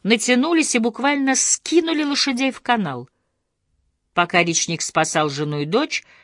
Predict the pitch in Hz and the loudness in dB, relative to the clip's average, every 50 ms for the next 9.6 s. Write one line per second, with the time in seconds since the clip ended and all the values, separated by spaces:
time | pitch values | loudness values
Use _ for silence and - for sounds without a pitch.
0 | _ _ _ _ _ - - - - 330 349 285 240 202 170 160 170 180 180 170 | _ _ _ _ _ -4 -2 -2 0 0 2 2 2 2 0 2 2 2 2 2
1 | - - 165 - 175 175 170 - 180 165 151 - - 165 147 - 160 160 170 247 | 0 -2 -2 -2 -4 -4 -2 0 0 0 2 0 -2 -2 -2 0 0 0 0 -2
2 | 285 262 247 214 196 208 - 196 185 175 180 254 330 339 311 302 - - - 277 | -4 -4 -4 -4 -4 -4 -2 -2 -2 -2 0 0 0 0 0 -2 -2 -2 -2 -4
3 | 269 - - - _ _ _ _ _ _ _ - 170 220 262 233 254 269 285 233 | -4 -6 -12 -20 _ _ _ _ _ _ _ 0 2 4 4 4 4 2 2 4
4 | 262 247 214 185 175 160 151 190 190 190 - - 294 277 233 208 - 190 185 - | 6 6 6 6 4 2 2 0 0 0 0 0 0 2 0 2 0 0 -2 -2
5 | - - 220 254 277 254 185 180 165 151 180 190 208 294 311 294 - 214 208 190 | -2 2 4 4 4 4 4 0 0 2 0 0 2 0 0 0 0 -2 -2 -2
6 | - - - - - _ - 156 170 - 202 208 196 - _ 277 330 349 339 269 | -4 -8 -20 -20 -20 _ -4 -2 0 4 4 4 2 2 _ 0 0 0 2 0
7 | 220 - - - 208 - - - 185 175 165 156 160 170 170 165 156 147 - - | -2 -2 -2 -2 -2 -4 -2 0 0 -2 0 2 4 4 4 4 2 0 -4 -6
8 | - 143 - - - - - _ - 208 202 - 190 190 180 170 - - - 185 | -12 -12 -12 -14 -18 -20 -18 _ -2 -2 2 4 4 4 4 2 0 0 -2 -2
9 | 170 - - 220 277 330 320 320 - - - | 0 0 0 4 4 4 4 4 0 -8 -10